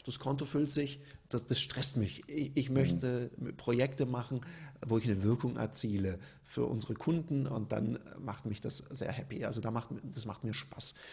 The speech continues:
Speaker 1: Ein weiterer Wert ist das Thema verbindlich sein.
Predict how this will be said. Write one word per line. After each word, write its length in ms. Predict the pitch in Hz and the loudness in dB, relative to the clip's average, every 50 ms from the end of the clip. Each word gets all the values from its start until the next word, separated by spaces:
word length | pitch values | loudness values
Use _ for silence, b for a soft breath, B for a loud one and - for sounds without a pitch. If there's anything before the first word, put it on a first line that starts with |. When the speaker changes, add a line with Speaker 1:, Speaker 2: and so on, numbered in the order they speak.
| B B B B B B B - | B B B B B B B 0
Speaker 1:
Ein 140 | 127 120 | 2 4
weiterer 380 | 113 110 139 170 - - 180 156 | 4 4 4 2 2 0 0 0
Wert 240 | 156 151 156 156 - | 0 0 -2 -2 -2
ist 180 | - - - | -2 0 2
das 100 | - - | 2 2
Thema 240 | - 143 131 131 131 | 2 0 0 0 0
verbindlich 600 | 131 - - - 139 143 135 135 117 - - - - - - - | -2 -4 0 0 2 2 2 2 0 -2 -4 -6 -10 -10 -8 -4
sein. 320 | - 113 95 104 - 135 | -2 -2 -2 -2 -4 -6